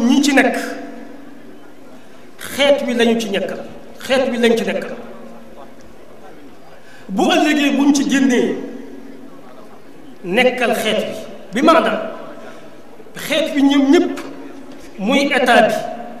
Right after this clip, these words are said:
muy kilifa diine yi, muy borom wërsëg yi, mooy jullit ñëpp war nañoo taxaw. Ñi nga xam ne ñu ngi ci daara yi ñëpp taxaw ba ñu am dund gu baax,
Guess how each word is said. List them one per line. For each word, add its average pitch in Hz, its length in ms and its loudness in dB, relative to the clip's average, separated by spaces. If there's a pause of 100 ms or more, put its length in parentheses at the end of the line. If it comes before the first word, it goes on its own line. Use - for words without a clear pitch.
(540)
muy 262 300 4
kilifa 302 360 4
diine 226 300 4
yi, 208 240 2 (720)
muy 269 300 4
borom 262 320 8
wërsëg 254 300 4
yi, 170 280 -4 (440)
mooy 277 320 4
jullit 262 340 4
ñëpp 302 280 6
war 269 240 4
nañoo 247 200 8
taxaw. 233 300 6 (680)
Ñi 226 180 4
nga 302 120 8
xam 320 240 6
ne 285 120 6
ñu 277 80 4
ngi 277 120 4
ci 277 140 2
daara 247 280 8
yi 233 220 4 (760)
ñëpp 285 460 6
taxaw 262 360 4
ba 254 100 6
ñu 269 160 8
am 262 220 4
dund 240 240 4
gu 240 140 2
baax, 226 260 8